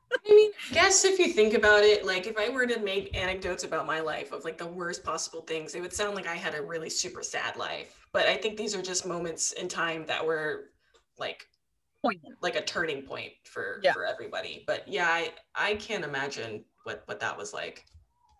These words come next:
Speaker 2: So her adult story is called Without Wood.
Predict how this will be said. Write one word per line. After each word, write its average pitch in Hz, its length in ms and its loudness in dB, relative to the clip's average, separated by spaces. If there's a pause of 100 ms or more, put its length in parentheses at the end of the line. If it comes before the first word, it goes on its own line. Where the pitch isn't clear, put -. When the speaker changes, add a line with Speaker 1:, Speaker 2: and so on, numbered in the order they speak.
(720)
Speaker 2:
So 226 100 -2
her 247 140 2
adult 233 360 0
story 190 380 2
is 170 160 -4
called 180 280 2
Without 175 360 2
Wood. 156 440 0